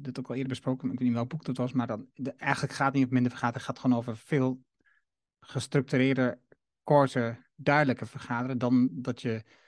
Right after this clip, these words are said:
slechte vergaderingen hebt die veelvuldig voorkomen, waarbij iedereen aanwezig is en het, eh, standaard een uur duurt en vooral de leidinggevende aan het woord is. Dat zijn de standaard vergaderingen. Iedereen is aanwezig omdat ze op de naam op de agenda staat en niet omdat ze werkelijk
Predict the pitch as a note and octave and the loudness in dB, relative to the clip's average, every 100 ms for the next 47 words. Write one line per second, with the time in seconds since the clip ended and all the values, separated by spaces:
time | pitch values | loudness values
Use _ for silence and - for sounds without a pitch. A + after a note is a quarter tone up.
0 | _ - - D#3 D3 - - - A#2+ A#2 | _ -18 -2 0 2 -2 -4 -2 -2 -2
1 | G#2+ A2+ B2 A2 A2 G#2+ - - C3+ A#2+ | -4 -4 -4 -4 -6 -12 -20 -4 -2 0
2 | B2 A2 - A2 - A2 G#2+ G#2 G#2 A2+ | -2 -4 -4 -6 -4 -6 -4 -4 -4 -4
3 | A2 G2+ A#2 A#2 A2+ A#2+ - G2+ G#2+ - | -4 -2 -2 -2 -4 -8 -8 -8 -8 -10
4 | - _ _ - A2 - A2 A2 A2 - | -20 _ _ -10 -10 -8 -8 -8 -10 -8
5 | B2+ - C3+ C3 G#2+ G#2 B2 A#2+ G#2+ C3 | -8 -2 4 4 4 0 2 2 2 4
6 | B2+ B2 A2+ G#2 G#2+ - _ _ - A#2+ | 4 2 -4 -8 -8 -16 _ _ -8 0
7 | B2 A#2+ B2 A2+ A2 A2 A2+ - D3 C3+ | 2 2 0 -2 -2 0 -2 0 0 2
8 | B2 G#2+ A2+ D3 D#3 C3+ C#3 B2+ B2 D3 | 0 0 -2 4 4 4 2 0 -2 -2
9 | - C#3 B2+ A#2+ - - B2+ B2 A2+ - | 2 4 4 2 -4 -2 2 2 -2 -8
10 | - D3 C#3+ B2 A#2 C3+ C#3 C3 A#2 C#3 | -4 -2 0 0 0 2 2 4 2 2
11 | C#3+ C3 C#3+ C#3+ B2 C3+ A#2 B2 B2+ C3 | 2 0 0 0 0 -2 -2 2 4 4
12 | A2 A#2 - F#3 D3+ C#3 A#2 B2 C#3 B2 | 2 -2 -4 -4 -2 -2 0 0 2 0
13 | A#2 A#2 A2+ C3+ B2+ - - | 0 -2 -2 -4 -8 -14 -20